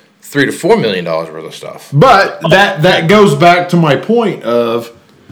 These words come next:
Speaker 2: i-, if you had the, the big multi-unit guy in nineteen eighty-five.
Speaker 1: Right.
Speaker 2: Okay.
Speaker 1: Yeah. Yep.
Speaker 2: The biggest possible row crop tractor he could have would be a forty-eight fifty.
Speaker 1: Right.
Speaker 2: Okay. That now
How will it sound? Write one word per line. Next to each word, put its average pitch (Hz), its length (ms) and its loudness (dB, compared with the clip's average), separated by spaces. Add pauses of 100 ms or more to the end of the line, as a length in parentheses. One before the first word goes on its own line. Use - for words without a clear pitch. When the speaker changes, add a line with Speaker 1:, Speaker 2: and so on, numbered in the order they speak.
(100)
Speaker 2:
i-, - 20 0
if 151 400 0
you 170 160 4
had 165 420 2
the, 113 320 2
the 120 120 -4
big 151 300 2
multi-unit 143 840 0
guy 92 320 -2
in 95 340 -6
nineteen 117 420 -8
eighty-five. 98 720 -8
Speaker 1:
Right. 98 220 0
Speaker 2:
Okay. 95 640 -6
Speaker 1:
Yeah. 85 80 -8
Yep. - 80 -10 (680)
Speaker 2:
The 110 120 -8
biggest 160 420 0
possible 156 400 0
row 120 220 0
crop 123 280 -2
tractor 120 460 -4
he 104 160 -8
could 113 180 -8
have 90 580 -6 (640)
would 107 120 -8
be 113 120 -2
a 98 60 -6
forty-eight 104 520 -4
fifty. 127 440 -10 (160)
Speaker 1:
Right. 95 180 -6 (320)
Speaker 2:
Okay. 85 260 -10 (1120)
That 135 360 0
now 143 640 -2